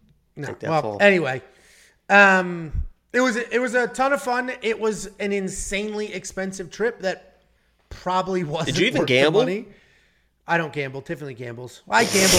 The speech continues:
Speaker 1: but, like, I play blackjack and stuff like that. But I, I wasn't gonna, "Hey, Tiff, fuck off," while I play blackjack.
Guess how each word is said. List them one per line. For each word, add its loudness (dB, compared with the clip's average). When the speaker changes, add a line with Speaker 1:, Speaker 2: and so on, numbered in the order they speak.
Speaker 1:
but, 2
like, -2
I 4
play 4
blackjack 0
and -10
stuff -8
like -4
that. -6
But -8
I, -2
I -6
wasn't -2
gonna, -4
"Hey, 2
Tiff, 2
fuck -2
off," 0
while -6
I -4
play -6
blackjack. -8